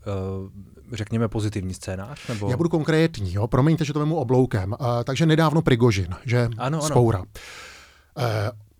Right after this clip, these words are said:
Speaker 2: já nevím, jestli o tom psala česká média, já jsem to ještě, mm, mm, nestihl vše obzírat, ale, mm,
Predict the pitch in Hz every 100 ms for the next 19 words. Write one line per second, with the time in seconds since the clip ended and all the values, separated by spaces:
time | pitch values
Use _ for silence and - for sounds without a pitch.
0 | - 156 269 240 - 202 202 - 175 175
1 | - 185 165 160 110 139 160 156 165 139
2 | 123 120 120 123 120 113 113 110 95 107
3 | 104 113 120 131 - 156 165 - 143 120
4 | 107 131 104 - - - 113 107 101 -
5 | _ -